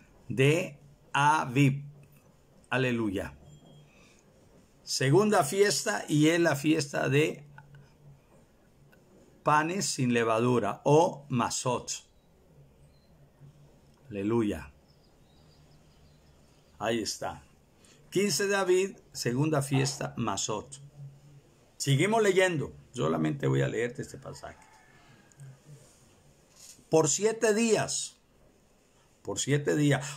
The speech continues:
O sea que esta fiesta viene a ser del quince al veintiuno. De Aviv, del quince al veintiuno de Aviv. Es la fiesta de Masot.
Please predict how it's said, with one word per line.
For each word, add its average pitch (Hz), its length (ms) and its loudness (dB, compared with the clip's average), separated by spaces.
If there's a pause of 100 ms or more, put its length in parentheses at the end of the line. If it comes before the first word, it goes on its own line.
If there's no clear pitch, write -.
O 120 120 -2
sea 151 380 -2
que 147 140 0
esta 139 280 -4
fiesta 123 540 -2
viene 135 260 0
a 143 80 -2
ser 131 340 -4
del 117 240 -4
quince 139 640 0 (3500)
al 113 160 -4
veintiuno. 135 540 0 (1800)
De 131 240 0
Aviv, 110 460 -2
del 117 340 -4
quince 277 640 0
al 120 160 -4
veintiuno 147 680 -4
de 110 160 -6
Aviv. 104 320 -8 (840)
Es 160 140 2
la 160 140 0
fiesta 143 360 -4
de 123 120 -4
Masot. 107 460 -8